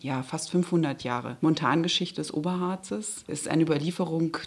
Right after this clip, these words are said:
die wir hier verwahren vom Oberbergamt Clausthal und den Vorgängerbehörden. Wir haben sozusagen hier eine, eine sehr spezielle Überlieferung, eine amtliche Überlieferung, die abbildet, wie Bergbau betreut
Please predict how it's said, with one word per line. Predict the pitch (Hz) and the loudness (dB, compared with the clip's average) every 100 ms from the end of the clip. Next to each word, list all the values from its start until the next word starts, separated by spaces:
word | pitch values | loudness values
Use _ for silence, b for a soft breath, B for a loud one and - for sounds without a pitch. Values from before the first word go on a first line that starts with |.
| - | -6
die | 165 160 | -2 0
wir | 160 | 0
hier | 156 160 | 0 -2
verwahren | 160 156 151 147 147 147 147 | -2 -4 -2 0 2 2 0
vom | - 151 151 156 - | -2 -2 0 -2 -2
Oberbergamt | 156 151 151 160 165 160 151 147 - - | -2 -2 -2 0 0 2 0 0 -6 -8
Clausthal | - 147 175 190 - 175 170 | -6 -2 0 -2 -4 -2 0
und | 156 165 | -2 -2
den | 147 | -2
Vorgängerbehörden. | 170 180 196 196 190 190 185 190 185 196 170 | 0 0 0 -2 -2 -4 -2 -2 -2 0 0
Wir | 160 | 2
haben | 165 170 | 4 2
sozusagen | 165 165 170 | 2 2 4
hier | 165 - | 2 0
eine, | 160 165 156 156 | 2 2 2 0
eine | 165 | 2
sehr | 160 | 2
spezielle | 160 - 147 156 175 208 | 0 -4 -4 0 2 2
Überlieferung, | 185 185 180 180 165 | 2 2 2 0 -2
eine | 156 - | -2 0
amtliche | 160 196 196 175 - | 2 2 2 -2 -2
Überlieferung, | 156 151 156 170 196 190 226 247 - B B B | -4 -4 -4 -2 -4 0 0 0 -6 B B B
die | - - - | -6 -2 2
abbildet, | 156 - 208 190 180 175 - | 2 4 6 6 4 2 -2
wie | 160 156 160 185 202 190 | -4 -2 0 2 2 0
Bergbau | 147 143 135 151 190 - 190 185 190 190 196 - | -4 -2 0 0 -2 -2 0 2 0 -2 -6 -4
betreut | - - - 139 180 294 - | -4 -2 -2 2 4 4 0